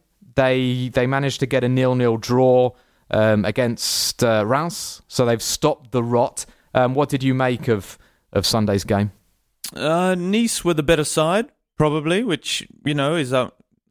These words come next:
Speaker 2: unfortunate for Reims because Reims are at home and Reims need to turn their season around as well. Um, by all accounts,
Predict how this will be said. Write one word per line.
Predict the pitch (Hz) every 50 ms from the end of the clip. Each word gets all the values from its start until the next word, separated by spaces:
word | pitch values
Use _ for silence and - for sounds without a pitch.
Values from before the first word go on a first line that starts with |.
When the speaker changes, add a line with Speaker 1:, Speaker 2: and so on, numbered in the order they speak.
| -
Speaker 2:
unfortunate | - 123 120 - - 131 127 - - 120 113 -
for | - 117 110
Reims | 110 120 127 156 175 -
because | - 117 107 - 104 92
Reims | 110 123 127 120 - 113
are | 104
at | 101 -
home | - - - 131 135 127
and | 104 101
Reims | 110 120 120 117 - -
need | 104 104 117 110 -
to | 113 -
turn | - - 120 120 107 107
their | 117 127
season | 123 - 127 117 95 104 104
around | 104 107 107 107 104 104 104
as | 95 -
well. | 113 120 131 147 - _ _ _ _ _ _ _ _ _ _ _ -
Um, | - 117 127 131 135 139 139 131 - _ _ _ _ _ _ _ _ _ _ _ _ -
by | 139 135 139
all | 165 185 196 196
accounts, | 185 - - 160 151 151 165 208 - - - - - -